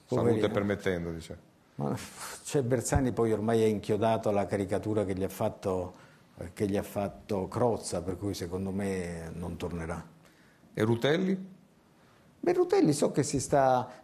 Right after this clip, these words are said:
Speaker 2: eh, si sta molto dando da fare per la cultura,
Speaker 1: Senti, ma
Speaker 2: no?
Speaker 1: visto che vanno, siamo in tempi di quote rosa, se la Palombelli si,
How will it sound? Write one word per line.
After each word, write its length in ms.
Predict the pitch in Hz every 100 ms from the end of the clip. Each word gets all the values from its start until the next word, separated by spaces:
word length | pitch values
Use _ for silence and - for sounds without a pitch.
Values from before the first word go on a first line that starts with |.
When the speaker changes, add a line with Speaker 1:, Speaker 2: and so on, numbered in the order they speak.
| _
Speaker 2:
eh, 340 | 110 110 107 104
si 180 | - 120
sta 220 | - 123
molto 380 | 123 131 120 127
dando 280 | 127 123
da 100 | 123 113
fare 280 | 131 127
per 140 | 120 117
la 100 | 117
cultura, 360 | 113 117 - 156
Speaker 1:
Senti, 120 | 127
ma 80 | 113
Speaker 2:
no? 60 |
Speaker 1:
visto 200 | 139 156
che 100 | 123
vanno, 400 | 123 135 127 123
siamo 260 | 107 120 117
in 60 | 104
tempi 240 | 139 135
di 80 | 113
quote 260 | 120 113
rosa, 300 | 127 151 123
se 100 | 95
la 120 | 101 95
Palombelli 580 | 104 104 104 113 110
si, 520 | 104 104 104 98 95